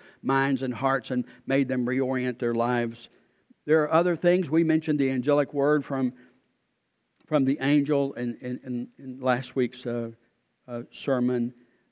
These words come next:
Uh, there are other things that could be added to this list. The transforming effect of, uh, Christianity upon Christians, these earliest witnesses, the, uh, kind of authenticity of these,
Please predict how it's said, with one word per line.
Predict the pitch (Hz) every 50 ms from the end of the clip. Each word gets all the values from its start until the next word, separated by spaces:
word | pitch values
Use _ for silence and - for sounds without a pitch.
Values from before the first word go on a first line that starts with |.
| _
Uh, | 139 127 120 123 127 127
there | 131 131 135 143 143 139
are | 139 -
other | 143 139 143 139 139
things | - - 139 135 131 -
that | - 127 - -
could | - 120 117
be | 123 - -
added | - 131 131 131 131 123 -
to | 131
this | 120 123 120 - -
list. | 123 123 120 123 117 - -
The | 123 117
transforming | - - - 135 131 123 - - - 139 131 131 139 139 131 131
effect | 120 - - 151 143 135 - - 131
of, | 123 117 131
uh, | 131 123
Christianity | - - 139 127 - - 139 135 131 131 131
upon | - - 135 127 131 123
Christians, | - - 156 139 - - - 147 131 131 123 -
these | 131 123 - -
earliest | 139 139 139 147 143 139 139 -
witnesses, | - 120 - 151 143 - - 147 131 - - - - - _ -
the, | 160 156 160
uh, | 156 151
kind | 147 180 170 170 170
of | 160
authenticity | 170 170 165 - 180 151 - 165 170 - - 160 170 160
of | 160 151
these, | 156 151 147